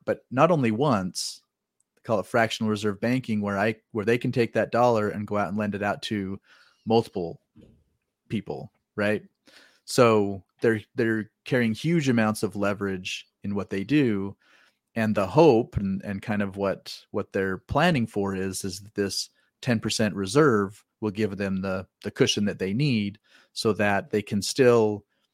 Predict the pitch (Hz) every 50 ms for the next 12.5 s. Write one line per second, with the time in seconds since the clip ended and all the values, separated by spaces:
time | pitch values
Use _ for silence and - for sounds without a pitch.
0 | _ _ _ _ _ - - - 123 117 120 113 - - 123 110 127 120 117 113
1 | 107 104 104 - 120 110 107 104 104 - 110 - 107 98 - 110 104 101 101 101
2 | 107 98 98 - 98 92 95 95 - 143 127 127 143 180 - - - - - -
3 | 107 101 - - 127 113 107 110 110 107 101 98 98 101 101 104 98 101 98 78
4 | 80 92 - - - - 147 170 143 120 104 107 107 - - - _ _ _ _
5 | _ _ _ _ _ _ _ - 101 101 95 80 - - - - - _ _ _
6 | _ _ _ _ _ _ _ _ - 104 101 101 95 92 - - - _ _ _
7 | _ _ _ - 82 82 - - 165 165 - - 107 101 107 117 147 156 139 -
8 | - - - 113 101 104 98 92 113 113 107 - 120 110 104 - - 123 117 127
9 | 113 117 110 - - 160 147 135 123 110 101 95 - - 110 - - - - -
10 | 107 101 107 104 - - - 175 170 151 135 - 131 123 120 117 - 131 120 120
11 | 113 110 107 104 101 - 113 107 107 - 156 147 139 120 98 - - 113 - -
12 | 95 98 127 156 147 113 98 95 98 -